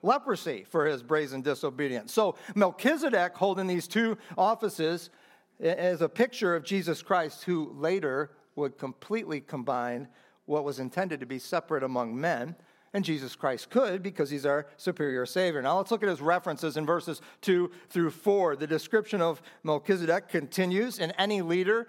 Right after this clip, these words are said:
we like to know their references. What are they like? What have they done? What can they do? Or, or what are they planning to do? And verse two says about Melchizedek that he, first being by interpretation, is the king of righteousness.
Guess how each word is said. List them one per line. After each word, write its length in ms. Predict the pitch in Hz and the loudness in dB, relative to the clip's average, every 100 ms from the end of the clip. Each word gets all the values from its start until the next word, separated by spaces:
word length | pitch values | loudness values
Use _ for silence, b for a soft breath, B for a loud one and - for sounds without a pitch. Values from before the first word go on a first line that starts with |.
| B | B
we 120 | 190 185 | 0 2
like 180 | 170 | 2
to 100 | 170 | 0
know 360 | 180 156 160 240 B | 0 2 2 -2 B
their 220 | 175 175 | 2 2
references. 680 | 160 165 165 175 170 214 233 | 4 2 2 -2 0 2 2
What 160 | 180 175 | 2 2
are 80 | |
they 120 | 190 208 | 2 2
like? 480 | 160 143 185 - | 2 2 -2 -4
What 240 | 156 170 180 | 0 2 2
have 260 | 156 202 | 2 2
they 160 | 175 165 | 0 -2
done? 460 | 139 151 147 180 220 B B B B - | 2 2 2 0 -6 B B B B -12
What 380 | 143 170 180 185 | -4 2 2 2
can 220 | 196 202 | 2 2
they 140 | 208 | 2
do? 480 | 175 175 190 233 190 170 | 2 4 2 0 -8 0
Or, 180 | 180 175 | 2 4
or 80 | 165 | 4
what 140 | 180 | 2
are 40 | |
they 120 | 156 147 | 2 0
planning 420 | 208 226 240 190 | 2 2 2 0
to 140 | 180 | -2
do? 260 | 151 151 208 | 0 2 2
And 160 | 180 | 2
verse 220 | 175 214 - | 2 0 0
two 160 | 196 | -2
says 300 | 185 170 170 | 2 2 2
about 280 | 185 180 190 | 2 2 2
Melchizedek 720 | 185 190 185 170 151 156 202 B B B B | 0 0 0 0 2 2 0 B B B B
that 220 | 175 202 | 2 2
he, 260 | 180 185 185 | 0 0 -2
first 440 | - 214 226 175 | 2 2 2 0
being 220 | 190 202 | 0 2
by 200 | 185 180 | 2 2
interpretation, 840 | 160 170 190 185 160 131 131 185 214 _ b b b | -2 -4 -4 -2 -2 -2 -2 -8 -8 _ b b b
is 140 | 180 | 0
the 80 | 202 | 0
king 320 | 208 170 165 | 2 -2 0
of 320 | 175 156 147 - B | 2 2 2 -6 B
righteousness. 840 | 170 208 226 175 - 143 95 - | 2 2 2 -4 -6 -6 -8 -12